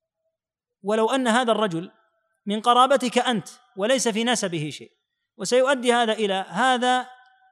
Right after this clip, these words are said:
هذه المفاسد كله، إلى هذه المفاسد كلها، فإن عليك أن تنظر في العواقب. الشيء الذي سيجر كل هذه الفتن وكل هذه المحن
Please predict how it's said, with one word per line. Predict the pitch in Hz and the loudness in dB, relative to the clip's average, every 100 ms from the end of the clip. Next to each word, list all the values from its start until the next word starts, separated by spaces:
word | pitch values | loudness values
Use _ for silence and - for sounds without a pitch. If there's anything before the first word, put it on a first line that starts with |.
| _ _ _ _ | _ _ _ _
هذه | 226 247 254 | -4 -2 0
المفاسد | 240 254 233 233 | 0 0 -2 -4
كله، | - 214 135 - | -6 -8 -10 -8
إلى | 196 | -4
هذه | 202 240 208 | -2 0 -2
المفاسد | 202 208 175 175 | -2 -4 -4 -8
كلها، | 185 226 233 254 - _ | -8 -4 -4 -4 -10 _
فإن | - 180 | -10 -6
عليك | 143 151 208 190 | -6 -6 -6 -8
أن | 170 | -10
تنظر | 220 240 | -8 -8
في | 220 | -8
العواقب. | 269 262 143 - 226 _ _ _ _ _ _ _ _ | -6 -6 -6 -10 -16 _ _ _ _ _ _ _ _
الشيء | 190 - 240 | -8 -4 -4
الذي | 202 165 | -4 -6
سيجر | 190 190 180 214 | -6 -6 -6 -6
كل | 185 262 208 | -6 -4 -2
هذه | 175 202 160 | -2 -2 -4
الفتن | 147 - 156 - _ _ _ | -8 -12 -14 -18 _ _ _
وكل | 202 - 262 | -12 -8 -2
هذه | 208 226 180 | 0 0 0
المحن | 196 170 262 311 | -4 -6 -6 -8